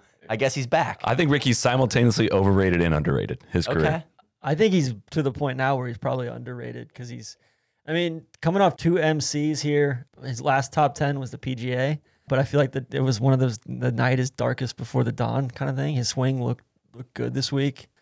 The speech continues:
Speaker 3: Like, I've got a feeling it's like he's been working hard for long enough now that, and he's got this incoming dose of perspective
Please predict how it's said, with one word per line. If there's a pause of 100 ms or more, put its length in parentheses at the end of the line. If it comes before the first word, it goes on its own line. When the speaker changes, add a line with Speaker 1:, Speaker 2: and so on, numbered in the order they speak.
(260)
Speaker 3:
Like, (100)
I've
got
a
feeling
it's
like
he's
been
working
hard (400)
for
long
enough
now (480)
that,
and
he's
got
this
incoming
dose
of
perspective